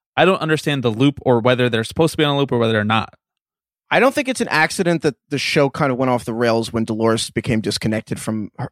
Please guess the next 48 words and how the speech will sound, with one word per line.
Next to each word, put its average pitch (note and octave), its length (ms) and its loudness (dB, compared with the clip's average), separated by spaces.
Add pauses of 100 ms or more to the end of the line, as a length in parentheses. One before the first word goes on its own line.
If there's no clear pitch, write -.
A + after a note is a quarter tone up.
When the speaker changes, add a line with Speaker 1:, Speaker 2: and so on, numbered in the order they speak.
(140)
Speaker 2:
the A#2 160 -4
people A#2+ 240 -2
she - 140 -12
cares G#2 260 -8
about. - 280 -14 (640)
Um, A#2 340 2
her - 200 0
relationship D#3 520 2
with C#3 120 -4
Teddy B2 220 0
was A#2+ 160 0
always A2+ 160 0
kind B2+ 140 2
of A2 160 -2
odd. A#2+ 320 0 (640)
Um, A2 460 0 (520)
and A#2 300 -4
Teddy's A#2+ 240 -4
also A2 260 -8 (120)
an G#2 100 -10 (100)
odd A2 200 -8
character. B2 440 -2 (260)
And C3 100 2
also D#3 240 2
just C3+ 140 -4
her C#3+ 100 2
being C#3 220 2
disconnected B2+ 500 -2
from B2 100 -2
her A2 80 0
father. A2+ 440 0
Like, B2 180 -4
the C3+ 60 -4
decision D#3 440 2
to - 120 -8
turn C3 240 2
her B2 100 0
father, A2+ 340 0
who A2 120 -2
could A#2+ 140 -2
have, G#2 180 -6
like, A2+ 120 -8
they A#2+ 60 -4
have G#2+ 60 -6
a - 20 -8
very A2+ 140 -2
strong G#2+ 280 -2
relationship, G#2+ 600 0